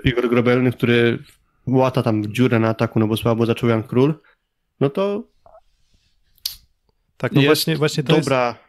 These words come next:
Speaker 1: alternatywa, bo
Speaker 2: Tak,
Speaker 1: nawet
Speaker 2: tak.
Speaker 1: dobrze się pokazał w tym meczu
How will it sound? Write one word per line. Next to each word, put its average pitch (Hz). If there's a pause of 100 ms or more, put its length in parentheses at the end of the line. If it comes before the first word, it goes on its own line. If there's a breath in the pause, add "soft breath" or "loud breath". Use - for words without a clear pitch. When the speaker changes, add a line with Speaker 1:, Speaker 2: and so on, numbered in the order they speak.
(160)
Speaker 1:
alternatywa, 117
bo 123
Speaker 2:
Tak, 120
Speaker 1:
nawet 120
Speaker 2:
tak. 113
Speaker 1:
dobrze 113
się 131
pokazał 117
w -
tym 113
meczu 113